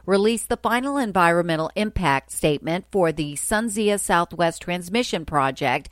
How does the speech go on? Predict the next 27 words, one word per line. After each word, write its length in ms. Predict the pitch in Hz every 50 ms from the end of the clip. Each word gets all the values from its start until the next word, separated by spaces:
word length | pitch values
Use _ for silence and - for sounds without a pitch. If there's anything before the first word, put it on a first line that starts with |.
| - - - - -
which 180 | - 190 185 -
is 180 | 202 175 -
the 100 | - 185
final 420 | - - 185 175 190 220 220 220 208
major 500 | 202 185 175 202 247 262 208 208 156 151
regulatory 840 | 160 202 233 208 233 180 156 147 131 - 156 143 143 139 139 143
hurdle 380 | 151 160 151 139 131 151 175 202
before 460 | 185 233 233 - - 254 269 262 233
the 100 | 175 170
start 280 | - - - 135 135 151
of 120 | 160 -
construction. 840 | - 208 196 - - 233 208 202 196 - - 170 139 117 107 98 - - - - - - - - -
The 100 | 147 -
project 600 | - 165 165 156 156 151 - 185 190 202 - -
is 120 | 160 139 -
intended 520 | 151 139 - - 156 147 139 170 185 -
to 80 | - 170
transport 680 | - - - 165 156 151 143 - - - 170 185 220 -
up 140 | - 165 -
to 80 | - 160
forty-five 600 | - - 185 190 190 190 175 - 160 151 147 -
hundred 420 | 156 180 202 208 185 175 151 143 151
megawatts 720 | 160 165 185 190 202 180 165 151 135 131 139 147 - -
of 220 | - - 151 - -
primarily 840 | - 156 147 143 147 147 160 185 233 262 277 262 220 175 156 151 147
renewable 720 | 143 151 151 147 165 185 185 185 175 151 - 139 120 - -
energy 580 | 190 233 240 233 208 170 - 139 127 123 131